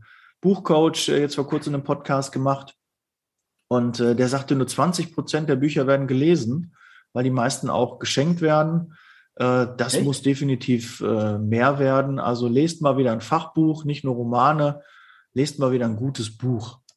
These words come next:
Speaker 2: Also
Speaker 1: Ja, und
Speaker 2: achtzig Prozent
Speaker 1: bildet euch weiter.
Speaker 2: sind irgendwo geschenkt, man hat aber, also keiner hat reingeguckt und es wurde nicht
Speaker 1: Ähm, nee,
Speaker 2: gelesen.
Speaker 1: achtzig Prozent werden nicht gelesen. Nimmt man sich vielleicht vor. Also ich habe auch noch einige Bücher
Speaker 2: Okay.
Speaker 1: auf der To-Do-Liste,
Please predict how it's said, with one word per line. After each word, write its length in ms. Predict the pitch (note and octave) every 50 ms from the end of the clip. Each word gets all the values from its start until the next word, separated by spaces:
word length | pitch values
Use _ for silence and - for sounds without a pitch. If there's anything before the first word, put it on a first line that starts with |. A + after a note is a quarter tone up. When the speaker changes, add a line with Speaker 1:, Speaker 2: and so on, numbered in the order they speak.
| _ _ _ _ _ -
Speaker 2:
Also 200 | - B2+ C3 -
Speaker 1:
Ja, 40 | -
und 40 | -
Speaker 2:
achtzig 420 | - A#2+ A2+ - - C#3 C#3 A2+
Prozent 280 | - - G#2 A2 A2 A2
Speaker 1:
bildet 380 | E3 E3+ F3 F3+ E3+ - -
euch 60 | - _ -
weiter. 120 | - D3+ C3
Speaker 2:
sind 540 | B2+ C#3+ D#3 F3 E3+ D#3+ E3+ - - - _ _ _ _
irgendwo 480 | - C#3+ E3 F3 E3+ E3 D#3 D#3 D#3 D3
geschenkt, 720 | C#3+ C#3+ - - - D#3+ D#3+ E3 F#3 G#3 A3 G#3+ - -
man 120 | D#3 D3+
hat 140 | D3+ D3+ D#3
aber, 460 | D#3+ D#3 D3+ D3+ D3 D3+ D3 - -
also 160 | C3+ C#3 C#3
keiner 340 | C3+ D3+ D3 D3+ D3+ D3+ D3
hat 120 | C#3+ A#2+ A#2
reingeguckt 640 | A#2 A#2+ A#2+ A2+ G#2+ - - G#2+ - _ _ -
und 280 | - - A2+ A2+ A2+ -
es 80 | - B2
wurde 200 | C3 C3+ C3 B2+
nicht 100 | B2+ C3+
Speaker 1:
Ähm, 120 | C#3+ -
nee, 60 | - E3
Speaker 2:
gelesen. 80 | E3+ D3+
Speaker 1:
achtzig 260 | C#3+ F3+ - - F#3+
Prozent 360 | - F#3 - - F#3 F#3 F3
werden 200 | E3 E3 E3 E3+
nicht 160 | E3+ E3+ - -
gelesen. 460 | D#3+ D3+ D#3 F3 F3+ D3+ C3 A#2+ A2 G#2+ A2 -
Nimmt 140 | D3 D#3 D3+
man 100 | D3+ C#3
sich 140 | D3 D3 -
vielleicht 340 | - C#3+ C3+ B2 A#2 -
vor. 220 | - D#3+ E3+ G3 F#3+
Also 280 | F#3 E3+ - C#3+ C#3
ich 100 | C#3 - D3+
habe 120 | C#3 B2
auch 120 | - D3+ E3+
noch 120 | E3+ -
einige 260 | C#3 D#3 E3 D#3+ D#3+
Bücher 200 | D3 C3+ E3+ -
Speaker 2:
Okay. 100 | - D3
Speaker 1:
auf 100 | C#3+ C#3 -
der 120 | D3+ C#3+
To-Do-Liste, 800 | C#3+ D3 C#3+ D3 D#3 E3+ E3 E3 E3 E3 - D#3+ D#3 D#3+ D#3 D#3